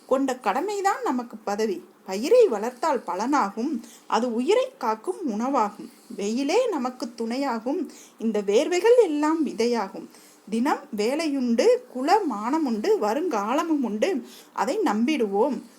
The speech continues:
காயும் ஒரு நாள் கனியாகும், நம் கனவும் ஒரு நாள் நனவாகும், காயும் கனியும் விளையாகும், நம் கனவும் நினைவும் நிலையாகும், உடல் வாடினாலும் பசி மீறினாலும் வழி மாறிடாமலே வாழ்ந்திடுவோம்" அப்படின்னு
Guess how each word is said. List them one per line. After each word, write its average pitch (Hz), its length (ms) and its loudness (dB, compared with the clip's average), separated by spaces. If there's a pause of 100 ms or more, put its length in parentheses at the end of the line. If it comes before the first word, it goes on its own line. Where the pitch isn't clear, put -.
(160)
காயும் 302 580 4
ஒரு 339 200 2
நாள் 311 240 2
கனியாகும், 269 920 0
நம் 214 280 -4
கனவும் 320 580 2
ஒரு 285 140 -2
நாள் 254 280 -2
நனவாகும், 240 680 -2 (360)
காயும் 269 580 0
கனியும் 262 500 0
விளையாகும், 240 800 -2
நம் 220 300 -4
கனவும் 330 540 0
நினைவும் 262 460 0 (480)
நிலையாகும், 277 640 0 (120)
உடல் 320 420 6
வாடினாலும் 220 680 0 (140)
பசி 214 420 4
மீறினாலும் 240 640 0 (360)
வழி 240 300 6 (120)
மாறிடாமலே 262 640 0 (160)
வாழ்ந்திடுவோம்" 226 680 2
அப்படின்னு 202 440 -4